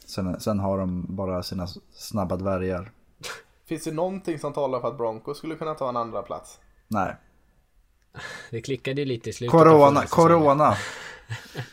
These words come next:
Speaker 3: Det beror ju på vad La-, eller vad, vad Drew Lock gör. Eh, det
Speaker 2: Ja.
Speaker 3: hänger ju helt och hållet på honom.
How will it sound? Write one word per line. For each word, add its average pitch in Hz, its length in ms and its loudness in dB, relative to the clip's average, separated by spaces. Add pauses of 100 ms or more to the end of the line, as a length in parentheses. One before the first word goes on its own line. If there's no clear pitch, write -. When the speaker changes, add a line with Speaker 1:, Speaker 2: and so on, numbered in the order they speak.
(600)
Speaker 3:
Det 117 60 -8
beror 135 140 0
ju 143 60 0
på 147 140 0
vad 127 140 0
La-, 131 240 -4
eller 123 140 -8
vad, 117 380 -8
vad 110 100 -8
Drew 113 160 -8
Lock 110 240 -10
gör. 95 120 -10
Eh, - 320 -18 (220)
det 123 60 -16 (360)
Speaker 2:
Ja. 147 80 -4
Speaker 3:
hänger 151 280 0
ju 107 60 -4
helt 107 220 -8
och 104 60 -8
hållet 98 200 -8
på - 100 -16
honom. 85 200 -12